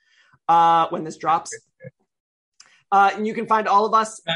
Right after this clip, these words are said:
<laughs> uh, at T L S underscore N underscore T D S. It's usually me. Uh, we're tweeting about football, football, um,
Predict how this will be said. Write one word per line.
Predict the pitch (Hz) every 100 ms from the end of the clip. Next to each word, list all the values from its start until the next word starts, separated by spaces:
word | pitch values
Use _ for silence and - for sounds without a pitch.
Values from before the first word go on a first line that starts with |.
| 170 - _ _ _ _
<laughs> | - - - _ _ _ _ -
uh, | 170 165 190
at | 202 202 -
T | 208
L | 190
S | 185 185
underscore | - 170 - 170 -
N | 170 170
underscore | 160 156 - 156
T | - 165
D | 151 160
S. | 170 165
It's | 143
usually | 170 160 180 160
me. | 151 165 170
Uh, | - 156 147
we're | 151 156 -
tweeting | - 180 180 175
about | 165 165 160 -
football, | 185 180 190 185 175
football, | 180 180 185 180 175 165 _ _ _
um, | - 156 151 143